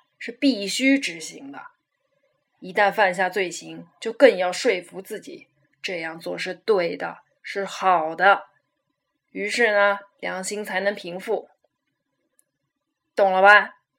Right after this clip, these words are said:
涂建信支支吾吾，接不上什么话。朱教授反倒来了兴致。“所以，他们根本不是尊重传统，但有些东西用现在的科学根本没法解释。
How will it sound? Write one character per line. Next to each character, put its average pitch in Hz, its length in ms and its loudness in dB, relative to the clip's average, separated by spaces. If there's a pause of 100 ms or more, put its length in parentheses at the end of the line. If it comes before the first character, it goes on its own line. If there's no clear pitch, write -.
(640)
涂 175 200 -14
建 185 200 -8
信 185 260 -10
支 202 180 -10
支 196 140 -6
吾 202 360 -6
吾， 208 120 -14 (140)
接 226 260 4
不 220 80 -8
上 208 140 -2
什 185 100 -8
么 190 80 -8
话。 - 360 -4 (600)
朱 277 180 -2
教 269 160 6
授 240 140 -2
反 202 180 -2
倒 202 120 0
来 196 160 4
了 262 80 4
兴 269 320 -2
致。 - 240 -14 (680)
“所 190 400 -2
以， 165 280 -10 (300)
他 - 160 -6
们 247 160 0
根 277 220 6
本 180 220 0
不 175 240 -10
是 233 180 -2
尊 202 240 -8
重 196 180 -10
传 180 300 -14
统， - 240 -20 (560)
但 233 240 -2
有 185 240 -4
些 220 240 2
东 180 240 -2
西 - 300 -18 (260)
用 285 180 2
现 277 280 4
在 233 100 2
的 220 80 0
科 269 220 6
学 226 260 -2
根 302 220 2
本 233 120 4
没 165 280 -4
法 285 240 4
解 190 260 -6
释。 - 300 -8